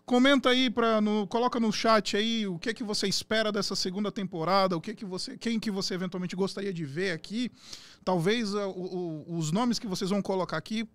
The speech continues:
talvez vocês vejam aqui. Eu quero também já agradecer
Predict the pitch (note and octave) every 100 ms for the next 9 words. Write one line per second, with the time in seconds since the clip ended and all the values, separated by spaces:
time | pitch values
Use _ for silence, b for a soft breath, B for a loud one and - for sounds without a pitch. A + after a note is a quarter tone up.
0 | - A#3 G#3+ A#3+ A#3 B3 F3+ E3+ F#3 E3
1 | D#3 - C#3 - B B B B B G3
2 | G3 C4+ C4+ C4 A#3 B3+ A#3 G3 F3+ A3
3 | A3 G3+ A3+ G#3+ G#3+ G3+ - - G#3+ G#3
4 | D#3